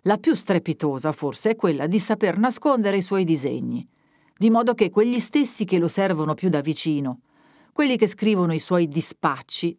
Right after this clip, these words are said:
non sanno mai che cosa passi in quella testa. E molte volte, anche dopo che un affare è stato conchiuso,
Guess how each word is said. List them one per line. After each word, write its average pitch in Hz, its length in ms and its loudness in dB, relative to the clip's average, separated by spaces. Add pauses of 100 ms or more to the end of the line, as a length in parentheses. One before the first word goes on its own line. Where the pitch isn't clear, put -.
non 330 180 -2
sanno 202 500 0
mai 294 460 2
che 233 160 -2
cosa 214 260 0
passi 220 300 -2
in 185 80 0
quella 180 240 0
testa. 127 500 -8 (480)
E 240 120 0
molte 302 340 0
volte, 233 320 2
anche 330 340 -2
dopo 240 280 0
che 233 100 0
un 208 140 2
affare 214 400 0
è 202 40 0
stato 208 380 -2
conchiuso, 190 840 2